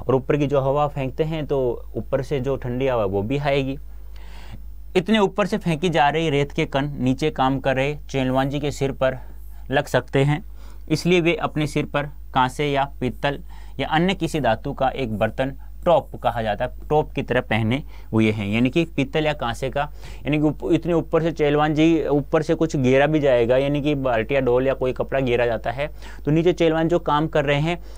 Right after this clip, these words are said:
उसके ऊपर लगेगा, सर के ऊपर बहुत तेज लगती है। यानी कहते हैं ना कि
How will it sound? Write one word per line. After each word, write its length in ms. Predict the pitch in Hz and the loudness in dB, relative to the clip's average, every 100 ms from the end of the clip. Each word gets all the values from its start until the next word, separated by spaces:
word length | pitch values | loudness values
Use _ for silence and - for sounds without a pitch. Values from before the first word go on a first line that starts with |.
| - | -4
उसके 340 | 139 - 165 160 | -4 2 4 4
ऊपर 320 | 143 - 160 | 2 0 2
लगेगा, 380 | 156 160 180 185 | 4 4 4 2
सर 200 | 185 165 | 2 2
के 100 | 175 | 2
ऊपर 200 | 170 170 | 4 2
बहुत 260 | 156 175 | 4 2
तेज 140 | 180 175 | 2 4
लगती 300 | 170 - 175 | 2 4 2
है। 60 | |
यानी 180 | 156 165 | 4 2
कहते 280 | 160 147 160 | 2 2 2
हैं 80 | 180 | 0
ना 100 | 196 | 0
कि 160 | 190 | -2